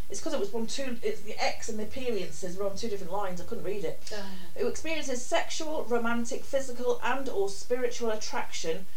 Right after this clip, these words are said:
Speaker 1: to members of all gender identities,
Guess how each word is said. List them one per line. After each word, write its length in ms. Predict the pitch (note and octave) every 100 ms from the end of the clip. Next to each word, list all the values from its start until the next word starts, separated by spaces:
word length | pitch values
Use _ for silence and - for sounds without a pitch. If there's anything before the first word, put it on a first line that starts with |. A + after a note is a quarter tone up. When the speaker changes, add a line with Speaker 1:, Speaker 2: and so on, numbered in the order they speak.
| - -
Speaker 1:
to 100 | G#3+
members 380 | G3+ G3+ F#3+ F3+
of 100 | - -
all 300 | A#3 C4+ D#4
gender 460 | D#4+ F#3 E3 E3 F3
identities, 840 | E3+ E3+ D#3+ D#3 - D#3+ D#3+ G#3